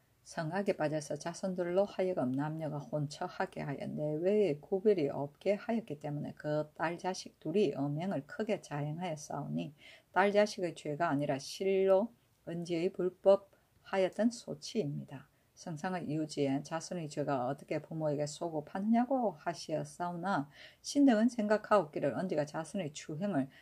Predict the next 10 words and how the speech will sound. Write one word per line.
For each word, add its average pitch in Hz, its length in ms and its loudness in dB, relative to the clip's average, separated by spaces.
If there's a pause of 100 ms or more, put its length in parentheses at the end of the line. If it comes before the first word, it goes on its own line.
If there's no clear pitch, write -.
(120)
창도하였다고 180 1120 2
여겨지옵니다. 135 840 -4 (600)
대명률의 165 800 0
가장을 196 960 4 (320)
<clears throat> 311 380 8 (400)
좌지하는 175 600 2
데 160 140 0
그친다는 170 880 -2
법이 185 340 4
있사온즉 143 800 0